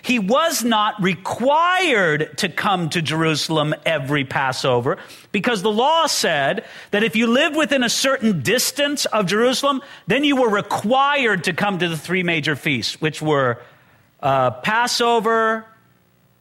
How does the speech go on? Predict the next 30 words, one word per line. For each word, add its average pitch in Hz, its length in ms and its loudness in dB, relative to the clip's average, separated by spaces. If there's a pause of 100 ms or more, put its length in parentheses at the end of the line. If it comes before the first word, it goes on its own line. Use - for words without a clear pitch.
(180)
Feast 214 260 -2
of 170 80 -4
Tabernacles, 220 1040 0
and, 185 720 0 (640)
help 160 160 -4
me 139 80 0
out, 120 340 -2
uh, 107 1800 -4
Pentecost. - 760 -4
Pentecost, - 560 -6
those 131 200 -2
three. - 200 -14 (1080)
Th-, 233 220 -2
that 294 240 2
was 311 160 2
just 285 160 0
if 240 140 -2
you 247 80 2
lived 220 240 2
within 220 200 0
a 190 60 0
certain 202 300 0
distance. - 720 -4 (400)
If 208 160 0
you 311 160 4
lived 254 240 2
a 175 80 0
further 349 600 2
distance 330 480 0
away, 311 440 2